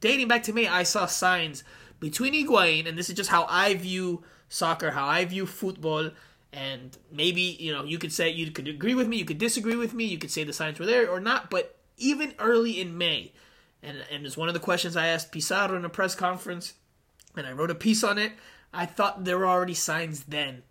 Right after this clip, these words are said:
that the two could not play together, and I thought they were pretty glaring. It became even more evident to me throughout the course of the season.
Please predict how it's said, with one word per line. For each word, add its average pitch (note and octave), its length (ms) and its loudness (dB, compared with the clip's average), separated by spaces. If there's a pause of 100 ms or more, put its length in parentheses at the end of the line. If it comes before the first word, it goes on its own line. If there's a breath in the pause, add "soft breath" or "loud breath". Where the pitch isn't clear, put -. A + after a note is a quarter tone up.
that - 280 -8
the D#3 100 -4
two F#3 360 -2
could E3 340 -4
not D3 240 -4
play C#3 320 -8
together, C3 480 -6
and C#3 80 -6
I C#3+ 80 -4
thought E3 240 -2
they E3 80 -2
were D#3+ 100 0
pretty F3 280 -2
glaring. D#3+ 540 0 (380 loud breath)
It D#3 220 -6
became A#3+ 540 4
even G#3 260 0
more G3+ 320 2
evident E3+ 380 -2
to E3+ 140 -4
me D#3 340 -6 (420)
throughout D#3 260 -2
the D3+ 60 -10
course C#3+ 320 -4
of D3 120 -8
the D3 80 -10
season. - 380 -8